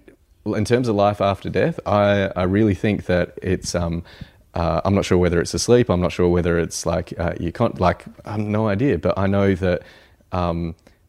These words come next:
how the story, like, I've literally been immersed into operates is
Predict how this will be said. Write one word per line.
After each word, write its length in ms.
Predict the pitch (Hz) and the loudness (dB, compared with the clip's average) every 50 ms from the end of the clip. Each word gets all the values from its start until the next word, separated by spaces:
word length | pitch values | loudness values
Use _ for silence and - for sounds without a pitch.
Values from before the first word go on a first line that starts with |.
| _ _ - | _ _ -10
how 220 | 85 92 101 101 | -4 -2 0 0
the 80 | 92 87 | 0 -2
story, 500 | - - 101 98 95 92 90 90 87 - - - _ _ _ _ _ _ _ _ _ _ _ _ - | -4 -2 -2 0 0 0 0 -2 -4 -6 -14 -20 _ _ _ _ _ _ _ _ _ _ _ _ -10
like, 480 | - 87 85 87 87 - - - - - - | -6 -4 -2 -2 -4 -4 -6 -10 -16 -14 -8
I've 360 | - 90 87 85 82 - - - _ - | -4 -2 -2 -2 -4 -8 -16 -16 _ 0
literally 340 | 92 98 101 - - 92 87 | 2 2 2 4 4 2 2
been 200 | - 90 90 87 | 2 2 0 0
immersed 340 | 87 87 85 90 92 - 90 | 0 0 0 -2 -4 -4 -4
into 440 | 87 90 - - 85 85 87 92 - | -6 -4 -4 -2 -2 -2 -2 -2 -2
operates 560 | - 98 - - 90 85 85 90 - - - | -2 -2 -2 0 -2 -2 -2 -2 -6 -6 -6
is 180 | 92 90 85 - | -6 -6 -6 -6